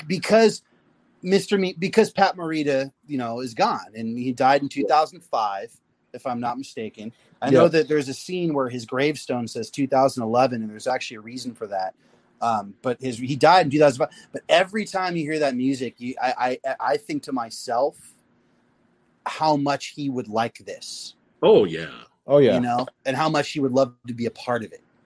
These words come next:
Speaker 3: So that
Speaker 1: And they
Speaker 3: part of, of Daniel LaRusso's character, I did enjoy that. And him creating his own dojo to teach the Miyagi way of fighting, that's all fine. I'm all perfectly fine with that.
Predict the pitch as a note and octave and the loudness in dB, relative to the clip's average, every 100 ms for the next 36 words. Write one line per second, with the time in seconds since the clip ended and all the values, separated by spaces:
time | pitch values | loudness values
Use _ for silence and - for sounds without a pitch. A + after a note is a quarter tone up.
0 | _ _ _ _ _ _ _ _ _ - | _ _ _ _ _ _ _ _ _ 2
1 | A#2 A#2 - D3 C#3+ G3+ - C3+ A#2 B2+ | 4 6 4 6 6 6 4 -2 -2 2
2 | C3 - - B2 A2+ B2+ B2+ B2+ B2+ A2+ | 2 0 0 2 4 4 4 2 2 -2
3 | A2 - A#2+ G#2 G2+ - G#2 G2+ A2+ A2+ | -4 2 2 2 -2 -4 -2 0 0 0
4 | G#2 G2+ G#2 G2 G2 F#2+ G2+ _ _ _ | -2 0 0 0 -4 -6 -10 _ _ _
5 | _ _ _ _ - D3 A3 D#4+ - C4 | _ _ _ _ 4 8 8 6 6 6
6 | B3 A3+ F3 F3 F3 D3+ D#3+ F3 E3+ E3+ | 8 8 8 6 4 6 6 6 4 2
7 | C3 - D3 - B2+ A#2 A2+ B2 C3 B2+ | 0 -2 -4 -2 -4 -2 -2 -2 -2 0
8 | C3+ C3+ C3 C3+ C#3 C#3+ B2+ D#3 F4+ - | 2 2 0 0 2 2 2 2 2 2
9 | A3 F3+ - D3 C4 - A2 A3 G#3 - | 2 2 2 0 2 2 0 2 2 4
10 | G3+ - F#3 B2+ D3+ G#3 A3 A#2 G2+ F#2 | 4 6 6 4 4 4 6 4 2 -2